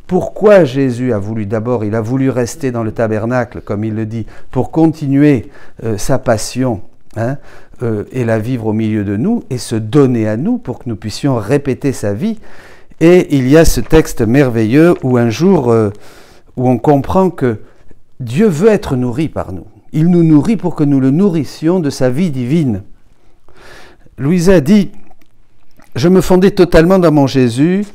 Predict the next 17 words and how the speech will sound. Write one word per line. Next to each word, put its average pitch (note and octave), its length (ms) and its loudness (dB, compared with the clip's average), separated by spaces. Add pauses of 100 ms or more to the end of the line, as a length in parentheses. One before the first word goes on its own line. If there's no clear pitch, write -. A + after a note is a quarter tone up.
(440)
dans C3+ 120 4
mon C#3+ 160 6
doux C#3+ 120 4
Jésus, C3 360 2
et D3 60 6
faisais D3+ 320 -2
tout G#3 160 -2
ce - 100 -8
que D#3+ 100 0
je C3+ 120 0
pouvais C3 300 2
pour C3 180 -2
entrer B2+ 260 2
dans C3 100 0
sa A#2 180 2
divine B2+ 360 0
volonté, G#2+ 600 -2